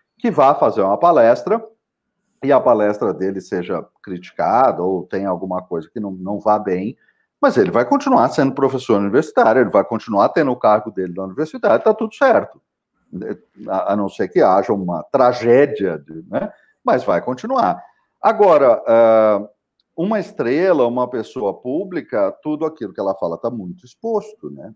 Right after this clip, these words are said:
Muito exposto. E essa cultura do cancelamento, essa coisa tem um lado aí que pode ser bastante pesado como consequência pra quem vive de,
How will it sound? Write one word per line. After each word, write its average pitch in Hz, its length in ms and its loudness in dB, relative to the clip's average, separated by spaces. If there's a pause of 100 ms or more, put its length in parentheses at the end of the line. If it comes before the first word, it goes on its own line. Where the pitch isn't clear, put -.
Muito 131 400 -6
exposto. - 640 -16
E 101 100 -4
essa 104 260 0
cultura 107 440 -6
do 101 60 -6
cancelamento, 104 920 -4 (640)
essa 87 260 -6
coisa 90 380 -2
tem 123 320 2
um 139 120 0
lado 85 400 2
aí 78 200 -2
que 160 240 -6 (960)
pode 80 280 -4
ser 95 160 0
bastante 90 540 -2
pesado 131 720 2
como 98 340 -4
consequência 87 880 -10 (680)
pra 117 180 2
quem 117 280 0
vive 107 480 -8
de, 82 380 -18